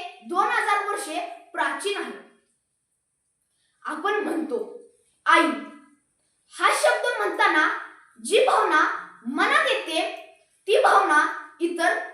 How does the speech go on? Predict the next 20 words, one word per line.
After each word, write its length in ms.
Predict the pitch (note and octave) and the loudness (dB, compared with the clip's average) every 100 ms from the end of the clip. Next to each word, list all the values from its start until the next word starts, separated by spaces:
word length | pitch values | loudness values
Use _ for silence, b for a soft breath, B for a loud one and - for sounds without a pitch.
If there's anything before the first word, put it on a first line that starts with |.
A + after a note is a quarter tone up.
| - | -8
कोणत्याही 640 | F4+ E4 D#4 - A#4+ A4 | -4 -2 -2 2 4 4
भाषेत 340 | A4 - G4+ E4+ | 2 -2 -6 -8
म्हणताना 480 | - - D#4 D#4 - | -8 -6 -4 -4 -6
येत 260 | C4+ C#4+ | -8 -8
नाही. 160 | C4+ - - _ _ _ _ _ _ _ _ - | -12 -14 -18 _ _ _ _ _ _ _ _ -8
तसंच 500 | - - - - - _ _ _ _ | -6 -6 -8 -12 -20 _ _ _ _
मराठी 420 | A3 C#4+ F#4 - - | -6 0 0 2 0
म्हटलं 480 | A4+ - D4+ - - - - - | 0 0 0 0 -4 -14 -16 4
की 140 | G#4+ G#4 - - - _ _ | 4 6 0 -10 -18 _ _
मन 340 | C#4 G#4+ F#4+ - - - - | -2 2 2 0 -8 -16 -6
आणि 260 | D4+ E4 D#4 - | -2 -2 -6 -6
छाती 720 | F#4+ G#4 G4 G#4+ - - - | -4 -2 -2 -2 -4 -12 -12
अभिमानाने 680 | A#3+ D4 D4+ G#4 C#5 C#5+ - | -10 -4 2 4 4 2 0
भरून 260 | D4+ D#4 D#4 | 0 0 -2
येते. 260 | C4+ - G3+ - _ _ _ _ _ _ _ _ _ | -4 -8 -14 -20 _ _ _ _ _ _ _ _ _
म्हणूनच 520 | C4+ - E5 D#5+ - | -4 0 2 0 0
मी 80 | G#4+ | -2
म्हणतो, 400 | F#4 D#4+ - - - - _ _ _ _ _ _ _ _ _ G#3 | -2 -4 -6 -10 -12 -20 _ _ _ _ _ _ _ _ _ -8
लाभले 540 | C4 C4+ - - B4+ | -6 -4 0 2 2
आम्हास 640 | B4 - F#4+ - F#4 - | 0 0 0 2 0 0